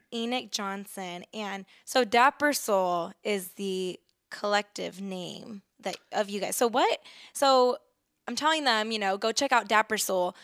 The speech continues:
But what does that name even mean, Dapper Soul?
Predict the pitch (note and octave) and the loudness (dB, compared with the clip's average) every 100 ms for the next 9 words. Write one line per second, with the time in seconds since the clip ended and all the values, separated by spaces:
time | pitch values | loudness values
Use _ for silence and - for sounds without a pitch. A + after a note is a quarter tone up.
0 | - - C4 A#3 - _ G3+ D#4+ - C4+ | -14 2 4 4 2 _ -2 -2 2 0
1 | D#4 A3+ A3+ G3+ - - G#3+ G#3+ A3+ A3 | 2 2 2 2 -4 -8 -6 -6 -4 -4
2 | G#3 G3+ F#3+ G#3 B3+ F#3+ F3 F3+ G3 G3 | -6 -8 -10 -10 -8 -10 -12 -14 -6 -4
3 | G#3+ G3+ F#3+ - E2+ E2+ - | -4 -6 -8 -8 -10 -10 -14